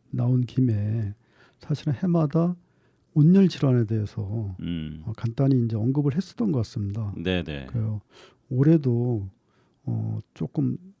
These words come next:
Speaker 1: 이, 이 말씀 나온 김에 조금 언급을 좀 더 해, 해보는 게 괜찮-, 괜찮지 않을까.
Speaker 2: 그럼요.
Speaker 1: 어,
Speaker 2: 네.
Speaker 1: 봐서 그 온열 질환은 일단은 크게 일사병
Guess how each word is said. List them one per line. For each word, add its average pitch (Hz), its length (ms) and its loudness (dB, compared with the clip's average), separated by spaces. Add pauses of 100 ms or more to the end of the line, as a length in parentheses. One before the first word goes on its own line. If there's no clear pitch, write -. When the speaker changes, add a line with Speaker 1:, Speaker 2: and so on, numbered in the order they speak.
(440)
Speaker 1:
이, 151 60 -4
이 160 180 -8
말씀 127 380 -2
나온 123 300 2
김에 113 560 0 (220)
조금 160 340 -4
언급을 123 760 -2 (280)
좀 139 200 -6
더 117 320 -6
해, 143 120 -12 (160)
해보는 156 280 -6
게 135 100 -6
괜찮-, 151 420 -12 (140)
괜찮지 135 460 -4
않을까. 107 640 -4
Speaker 2:
그럼요. 80 560 -2
Speaker 1:
어, 110 100 -4
Speaker 2:
네. 85 240 -2 (380)
Speaker 1:
봐서 156 500 -2 (500)
그 135 120 -4
온열 165 340 2
질환은 147 420 2
일단은 123 720 0
크게 175 480 -2 (540)
일사병 175 960 0